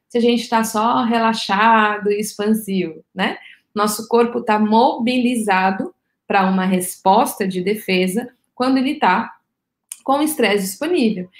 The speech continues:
Então, se eu tiver altamente estressada, se eu não tiver fazendo processo de liberação, se eu não tô fazendo processo de autorregulação, e aí chega uma demanda do cliente, eu vou rebatendo tudo que ele fala, isso tá informando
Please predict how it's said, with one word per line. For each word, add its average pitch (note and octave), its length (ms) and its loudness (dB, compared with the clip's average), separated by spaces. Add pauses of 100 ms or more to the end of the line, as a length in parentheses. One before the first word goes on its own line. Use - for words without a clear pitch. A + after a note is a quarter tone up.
(140)
Então, D#4 200 0
se D#4 160 -2
eu C#5 160 0
tiver A3 560 0 (280)
altamente E4 640 0
estressada, C4 760 -4 (240)
se - 160 -2
eu A3+ 120 4
não B3+ 200 0
tiver D#4 580 -2 (680)
fazendo A#3+ 500 0
processo C4+ 540 -2
de B3+ 100 -10
liberação, C#4 680 -4
se F3+ 120 -10
eu E3+ 60 -6
não G#3 240 -2
tô C4 180 -4
fazendo B3+ 400 -2
processo B3+ 500 -2
de A3+ 100 0
autorregulação, C4 960 -2 (360)
e A3 100 4
aí A3+ 180 4
chega D4 380 2
uma D#4 140 -2
demanda B3+ 360 2
do A#3+ 100 -2
cliente, G3+ 360 -2
eu G3+ 80 0
vou A#3+ 100 2
rebatendo A#3 800 0 (100)
tudo F4+ 320 2
que - 100 -2
ele F#3 180 -2
fala, A#3+ 520 2 (420)
isso A#3+ 260 -4
tá C4 120 -2
informando A#3+ 760 0